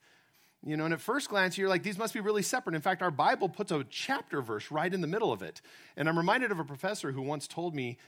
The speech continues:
that whenever you see chapter verses and verse numbers, remember they were likely put in by a drunk monk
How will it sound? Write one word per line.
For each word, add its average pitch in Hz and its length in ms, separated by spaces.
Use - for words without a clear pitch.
that 123 80
whenever 170 240
you 196 80
see 185 180
chapter 160 380
verses 139 540
and 117 120
verse 151 280
numbers, 123 340
remember 151 340
they 135 120
were 123 100
likely 160 300
put 160 180
in 147 180
by 117 140
a 107 80
drunk 107 320
monk 101 300